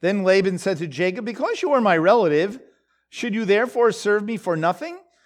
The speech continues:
Tell me, what shall your wages be?" And so Laban is, says, "You're here with me for a month and you're, you're working here. Let me pay you.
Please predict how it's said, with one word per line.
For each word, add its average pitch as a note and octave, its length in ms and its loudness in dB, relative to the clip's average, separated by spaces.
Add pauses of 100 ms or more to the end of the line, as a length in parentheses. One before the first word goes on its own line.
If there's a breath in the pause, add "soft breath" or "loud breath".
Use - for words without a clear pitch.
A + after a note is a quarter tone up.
(160)
Tell F4+ 220 -4
me, A3 160 -2
what A3+ 340 0
shall A#3 420 -2
your G#3 200 2
wages D3+ 580 -2
be?" G#2+ 420 -16 (720)
And - 140 -20
so C#4 500 0 (420 soft breath)
Laban F#3 380 0
is, D3+ 240 -10
says, G3+ 520 0 (240 soft breath)
"You're G3 180 4
here B3+ 180 2
with C4 140 0
me A#3 120 -4
for G#3+ 200 -2
a A3 40 0
month D4 320 2
and G3+ 120 0
you're, G3 180 0
you're G3 180 0
working C4 420 -2
here. G#3+ 180 4
Let D4+ 160 6
me C#4+ 120 -2
pay E3 260 0
you. B2 300 -10